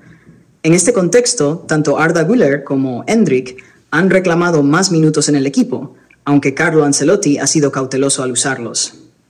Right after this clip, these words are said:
Mientras que Güler aún no ha tenido muchas oportunidades en el Madrid, a pesar de sus buenas actuaciones con su selección,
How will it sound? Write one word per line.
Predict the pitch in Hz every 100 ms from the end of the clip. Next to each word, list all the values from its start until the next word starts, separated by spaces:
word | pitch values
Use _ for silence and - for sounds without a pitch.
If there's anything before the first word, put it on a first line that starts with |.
| _ -
Mientras | 165 156 160 156
que | 151
Güler | 180 247 143 160 220
aún | 151 160
no | 160
ha | 160
tenido | 160 160 143
muchas | 143 214 233 220
oportunidades | 170 151 147 143 151 185 139 139
en | 139
el | 143
Madrid, | 156 196 247 147 -
a | 151
pesar | 156 - 196
de | 185
sus | 175 143
buenas | 170 190 185
actuaciones | 165 156 143 220 214 135
con | 143 135
su | 139
selección, | 143 139 - 180 147 175 - -